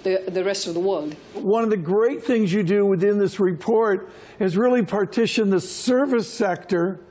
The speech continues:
Speaker 2: in the United States and other nations with the goods producing sector. What is the distinction of your analysis of a better performing service sector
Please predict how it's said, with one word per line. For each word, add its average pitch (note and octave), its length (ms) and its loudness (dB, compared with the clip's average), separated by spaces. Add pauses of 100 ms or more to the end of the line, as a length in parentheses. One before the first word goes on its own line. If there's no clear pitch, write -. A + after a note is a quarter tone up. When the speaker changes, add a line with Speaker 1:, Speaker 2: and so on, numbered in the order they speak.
(360)
Speaker 2:
in G3+ 120 0
the G#3 80 0
United F#3+ 400 0
States F#3+ 380 -2
and G#3+ 100 0
other F#3+ 220 0
nations F#3 720 0 (280)
with G3 160 0
the G3+ 80 2
goods A3 440 -2
producing G3+ 600 0
sector. G3+ 680 -4 (220)
What A#3+ 220 0
is B3 120 0
the B3+ 100 2
distinction A3+ 720 0
of G3+ 120 0
your G3 160 0
analysis F#3+ 920 0 (280)
of F#3 180 -2
a G3 60 0
better A3 380 0
performing G3 640 -2
service G#3+ 460 0
sector E3+ 640 -2